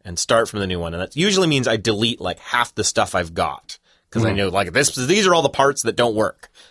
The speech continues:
Speaker 1: but I like these little bits, and I'll keep those, and I make a whole bunch of new stuff. And when I bounce it out,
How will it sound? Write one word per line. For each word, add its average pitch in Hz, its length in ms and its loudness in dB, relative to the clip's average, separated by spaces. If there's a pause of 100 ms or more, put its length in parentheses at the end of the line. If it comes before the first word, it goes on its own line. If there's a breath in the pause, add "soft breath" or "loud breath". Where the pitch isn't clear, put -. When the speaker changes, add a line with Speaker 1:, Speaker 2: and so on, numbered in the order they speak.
Speaker 1:
but 101 80 -4
I 104 60 2
like 117 220 4
these 120 180 0
little 101 180 0
bits, 82 240 -6
and 82 80 -8
I'll 82 60 -8
keep 156 220 -2
those, 107 320 2 (440 loud breath)
and 85 120 -10
I - 20 -4
make 107 200 0
a 101 60 -2
whole 107 120 2
bunch 98 180 -2
of 95 60 -4
new 90 100 -4
stuff. - 300 -8 (140)
And 92 140 -8
when 95 160 -2
I 90 60 0
bounce 92 300 0
it 131 60 0
out, 156 280 4